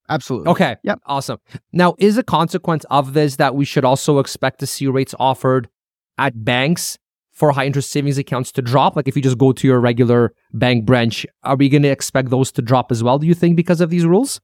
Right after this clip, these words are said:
Speaker 1: You know what? I, I don't, I don't think the traditional hissa in a bran-, bank branch should impact it in any meaningful way. I think they're gonna continue to go. To be honest, if anything, the, there is a potential upside for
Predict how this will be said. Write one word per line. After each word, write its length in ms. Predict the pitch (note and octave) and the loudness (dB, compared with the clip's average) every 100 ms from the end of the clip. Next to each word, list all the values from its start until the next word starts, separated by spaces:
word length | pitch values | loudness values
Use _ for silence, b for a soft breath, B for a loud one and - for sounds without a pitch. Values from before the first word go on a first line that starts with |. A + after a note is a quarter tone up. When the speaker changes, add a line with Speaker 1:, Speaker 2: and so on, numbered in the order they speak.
| _ | _
Speaker 1:
You 80 | C4+ | 4
know 100 | D#4 | 4
what? 100 | - | 2
I, 140 | A#3+ - | 0 0
I 100 | A#3 | 2
don't, 240 | F#3+ C4+ - | 2 2 2
I 120 | G3+ | 2
don't 260 | B3 F4+ - | 4 2 0
think 220 | A3+ A3+ A#2 | 0 0 2
the 200 | E3+ D#3+ | 0 0
traditional 920 | - D#3 C#3 D#3 E3 - E3 D#3 C#3 | -2 -4 -4 0 0 2 2 4 2
hissa 440 | D3+ D3 E3 D#3 | 0 -2 0 2
in 120 | D3 | 2
a 40 | C#3+ | 0
bran-, 260 | C#3+ C#3+ | 0 -2
bank 340 | C3 C#3+ D3 - | -4 -4 -4 -4
branch 420 | C#3 C#3+ D#3 D3 | -2 -2 -4 -8
should 600 | - - - G3 F#3+ E3 E3 | -14 -10 0 2 2 0 0
impact 520 | D#3+ - C3 C3 C#3 | 2 2 -4 -4 -6
it 160 | B2 - _ - | -6 -8 _ -2
in 180 | D#3+ | -2
any 320 | - D#3+ D#3 D3+ | 2 2 4 4
meaningful 540 | C#3 C#3 C#3 - B2+ | 2 2 -2 -2 -6
way. 320 | A2+ A#2 F#3+ - _ - | -4 -4 -6 -8 _ -8
I 120 | D3 | -4
think 260 | F3+ E3 | 0 0
they're 140 | E3 E3 | 2 2
gonna 160 | E3 | 2
continue 480 | D#3 E3 - D#3+ D#3 | 2 -2 2 2 2
to 80 | D3 | 2
go. 200 | D3+ F3+ F3 D3 | 0 0 -4 -2
To 120 | F3+ | 0
be 140 | D3+ | 2
honest, 340 | F#3 C4+ E3+ - | 2 2 0 0
if 160 | F3 D3 | -2 0
anything, 600 | E3+ G#3+ - B2+ C3 G3 - | 0 0 -2 -4 -4 -6 -8
the, 260 | C3 D3 | -4 -2
there 300 | C#3 D3+ D3+ - | 0 0 0 2
is 240 | F3+ F3+ | 2 2
a 80 | E3 | 0
potential 560 | D#3+ - D3+ - D3 - | -2 0 -2 0 -4 -2
upside 640 | A3+ - - D3+ C3 B2+ | -4 -4 -4 -2 0 -4
for 420 | - C#3+ C3+ C3 | -6 0 2 2